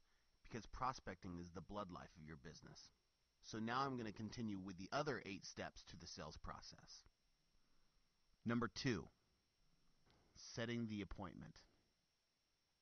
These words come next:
Setting the appointment's pretty, uh, is,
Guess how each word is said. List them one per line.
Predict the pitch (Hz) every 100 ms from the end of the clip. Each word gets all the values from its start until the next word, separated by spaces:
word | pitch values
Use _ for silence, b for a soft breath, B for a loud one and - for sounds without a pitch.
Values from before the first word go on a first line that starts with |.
| _ _ _ _ _ -
Setting | - 175 208
the |
appointment's | 143 - 107 98 -
pretty, | - 113 98 87
uh, | 73 76 71 -
is, | 90 -